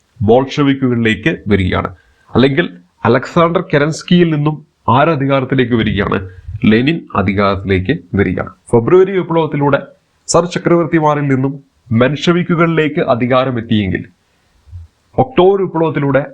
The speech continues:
മെൻഷെവിക്കുകളിൽ നിന്നും അധികാരം ആരിലേക്ക് വരികയാണ്? ബോൾഷെവിക്കുകളിലേക്ക്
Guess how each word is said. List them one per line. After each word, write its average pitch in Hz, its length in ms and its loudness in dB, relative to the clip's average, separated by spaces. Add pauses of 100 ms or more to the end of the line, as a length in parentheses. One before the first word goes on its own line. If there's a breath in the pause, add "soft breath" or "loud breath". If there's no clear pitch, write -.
(140)
മെൻഷെവിക്കുകളിൽ 170 840 0
നിന്നും 151 280 -2
അധികാരം 127 400 0
ആരിലേക്ക് 113 480 -2
വരികയാണ്? 107 300 0 (400)
ബോൾഷെവിക്കുകളിലേക്ക് 113 1000 0